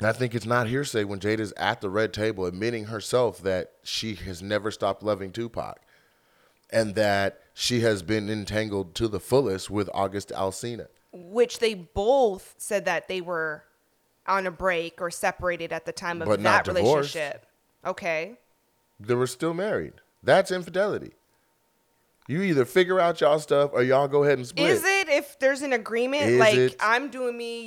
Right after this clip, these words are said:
Speaker 2: you can do you.
Speaker 1: That is an open relationship. That's not hearsay. <laughs>
Speaker 2: I, when I think of open relationship, I, I would think that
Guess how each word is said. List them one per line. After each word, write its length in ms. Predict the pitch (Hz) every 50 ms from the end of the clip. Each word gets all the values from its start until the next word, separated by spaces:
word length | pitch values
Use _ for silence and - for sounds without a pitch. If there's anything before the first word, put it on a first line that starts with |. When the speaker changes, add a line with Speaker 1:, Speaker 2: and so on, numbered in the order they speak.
| 220
Speaker 2:
you 120 | 220 226 226
can 140 | - 254 214
do 440 | 233 226 226 226 226 220 226 220 220
you. 540 | 190 196 220 233 226 214 214 214 220 226 - _ _
Speaker 1:
That 260 | - 87 87 92 - - -
is 160 | 90 87 90
an 100 | 110 101
open 240 | 90 87 - 98 104
relationship. 640 | 120 151 185 196 185 - 101 85 82 - - - _ _ _ _ _ _ _ _ _ _ _ _ _ _ _ _ _ _ _ _
That's 220 | - 107 117 -
not 180 | 156 165 160 127
hearsay. 840 | 101 107 113 110 - - - - 95 80 - 87 87 - 147 143 135 - - - -
<laughs> 160 | - - -
Speaker 2:
I, 200 | - 311 381 392
when 280 | 339 285 254 269 277 277
I 140 | 269 294 320
think 200 | - 320 247 254
of 100 | 214 -
open 220 | - 226 214 226 208
relationship, 680 | 196 202 220 226 - 220 196 - - 190 185 185 - -
I, 400 | - - 202 208 208 208 190 - -
I 80 | 185 196
would 180 | 190 180 185 - _ _ _ -
think 240 | 226 226 220 214 -
that 340 | 196 180 175 170 - -